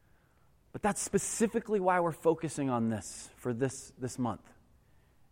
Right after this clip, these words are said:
is that God made these amazing things in the heavenly realms and then entrusted them to us in the church to put together, to assemble, to, to build.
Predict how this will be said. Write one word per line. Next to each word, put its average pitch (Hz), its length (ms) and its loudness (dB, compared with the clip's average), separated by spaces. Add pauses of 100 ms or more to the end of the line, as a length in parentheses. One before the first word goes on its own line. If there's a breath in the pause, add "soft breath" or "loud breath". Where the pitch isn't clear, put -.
(440)
is 123 120 -12
that - 320 -4
God 170 400 0
made 165 420 0
these 135 180 2
amazing 160 580 0
things 113 360 -2
in 151 100 0
the 156 100 2
heavenly 208 420 6
realms 123 540 2 (920)
and 156 160 2
then 190 240 6 (140)
entrusted 170 1080 4
them 117 200 2
to - 260 -2
us - 360 -2
in 170 140 0
the 165 80 0
church - 540 -4 (760)
to - 100 -12
put - 300 -6
together, 131 460 -2
to 107 260 -8
assemble, 127 720 -2
to, 98 160 -6 (240)
to 135 80 -6
build. 110 600 -2